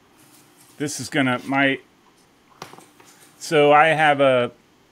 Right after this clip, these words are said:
a dear friend whose son, a magnificent ball player, plays on Stevens and actually gets minutes and scores goals and whatnot. So I, I,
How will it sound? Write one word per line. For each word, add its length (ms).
a 80
dear 420
friend 440
whose 480
son, 880
a 40
magnificent 720
ball 220
player, 580
plays 400
on 180
Stevens 760
and 180
actually 540
gets 260
minutes 460
and 320
scores 400
goals 460
and 160
whatnot. 460
So 160
I, 200
I, 200